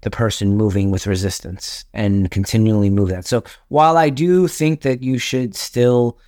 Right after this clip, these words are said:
always put movement and a little tension into everything so that the person can feel what it's like to actually do the move,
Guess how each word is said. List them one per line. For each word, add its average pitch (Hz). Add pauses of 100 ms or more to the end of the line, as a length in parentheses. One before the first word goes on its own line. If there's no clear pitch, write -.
(260)
always 123
put 98
movement 117
and 107
a 104
little 113
tension 113
into -
everything 110
so 110
that 104
the 98
person 107
can 98
feel 104
what 101
it's -
like 95 (340)
to 98 (320)
actually 120
do 101
the 98
move, 127